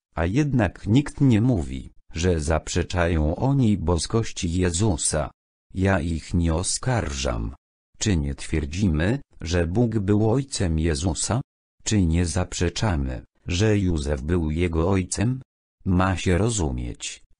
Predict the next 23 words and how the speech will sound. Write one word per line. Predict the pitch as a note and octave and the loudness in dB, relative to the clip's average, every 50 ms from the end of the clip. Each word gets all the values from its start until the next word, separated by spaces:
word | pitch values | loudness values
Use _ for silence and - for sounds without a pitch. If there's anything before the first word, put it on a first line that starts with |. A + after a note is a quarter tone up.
| - | -6
że | D#2+ D#2 E2+ F2+ F2 D#2 | -2 0 2 2 2 2
potwierdzamy | - - F2+ - - - E2+ D#2+ D2+ D2 D#2+ D#2+ D#2 D2 D2 D#2 D2+ | 0 -2 -4 -4 -2 -2 -2 -2 0 0 0 0 0 0 0 -2 -2
boskość | D2+ D2+ - E2 C#2+ - - - F2+ F2 - - - - - | -2 0 0 0 0 0 -2 -2 -2 -2 -2 -4 -8 -10 -10
Chrystusa, | - - G#2+ A2 G2+ - - - C#3 A#2+ - - - - D2 C#2 C2 - - _ _ - | -6 -2 -2 0 0 0 2 2 4 4 4 2 0 0 0 -2 -4 -6 -10 _ _ -10
gdyż | - F2+ F2+ E2 F#2 G2 E2+ D2+ E2+ D#2 | -6 -4 -2 2 2 2 2 2 0 -2
Bóg | D#2 E2+ A2+ A#2+ A2 A2 | -2 0 0 0 0 0
był | G#2 F#2 G#2 G#2 G#2 G2+ | 0 2 2 2 2 2
jego | F#2+ E2 D#2 C#2+ D2 D#2+ E2+ G2+ | 2 2 0 0 0 0 0 0
ojcem. | F#2 C#2+ - - - - B1+ B1 A#1+ G#1+ G#1 - _ _ _ _ _ _ - | 0 -2 -4 -6 -6 -6 -6 -6 -6 -8 -10 -14 _ _ _ _ _ _ -6
Jezus | - G2+ A2 F#2+ D#2+ F2+ G2 G2 F2 | -2 0 0 2 2 2 0 0 0
został | E2 D#2 D2+ D2+ E2+ G2 G#2+ G2 - - - C2+ C2 C2+ | -2 -6 -4 -2 -2 -2 0 0 -2 -2 -2 -2 -2 -2
spłodzony | - - - - - F#2 G2 G2 G2+ G#2+ C3 C#3 C3 A#2+ A2 G#2+ G#2 | -4 -4 -4 -4 -2 0 0 0 0 0 2 2 4 4 4 2 0
i | - - - - C#3 | -2 -4 -6 -10 -10
w | - - | -8 -8
szczególny | - - - - C#3 A2+ F2 D#2+ D#2 D2 C#2 D#2 E2+ D2 | -8 -6 -2 0 0 0 0 0 0 0 0 0 0 -2
sposób | - - - - C#3+ D3+ C#3 - - F#2 E2+ - - - - | -2 -4 0 2 2 4 4 2 2 0 -2 -2 -4 -6 -2
zrodzony | G2 G#2 F#2+ G2 G#2 A2+ C3+ C3+ B2+ A#2+ A#2 A2 G2 | 0 0 0 0 0 0 2 2 2 2 2 0 0
z | D#2 D2+ | -2 -4
dziewicy, | D2 D#2+ E2+ G2+ C#3 D3 C#3+ - - F2 E2 D2 - _ _ _ | -4 -4 -2 -2 -2 -2 -2 0 0 0 0 -2 -4 _ _ _
a | - F2 F2+ E2+ | -2 0 0 2
więc | E2+ E2+ E2+ D#2+ D2+ D#2+ | 2 2 2 2 0 0
był | D#2+ D#2 E2 E2 D2+ C#2 C2+ | -2 -2 -2 -2 -2 -2 -4
święty, | - - - - C3 C3+ C3+ B2+ B2 - - - C3+ B2+ A#2+ | -6 -8 -4 0 2 2 4 4 2 0 -2 -6 -8 -8 -10